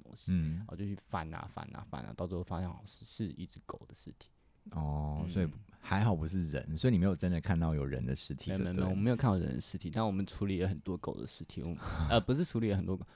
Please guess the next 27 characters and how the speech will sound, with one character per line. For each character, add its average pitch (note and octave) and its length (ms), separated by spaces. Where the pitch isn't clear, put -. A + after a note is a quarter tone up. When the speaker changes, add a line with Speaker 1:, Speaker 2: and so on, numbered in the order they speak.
Speaker 1:
我 - 60
们 A#2 100
处 A#2 220
理 A#2 160
了 G2+ 80
很 F#2 180
多 F2+ 200
尸 - 220
体， - 180
因 - 100
为 D3+ 120
那 D3 180
时 G2 80
候 A#2+ 80
Speaker 2:
都 - 80
是 D#2+ 60
动 D#2+ 100
物 D2 80
的。 C#2 140
Speaker 1:
对， G2+ 220
那 C#3+ 180
时 D3+ 120
候 C#3+ 180
八 C#3 140
八 C3+ 100
风 C3+ 220
灾 A#2 260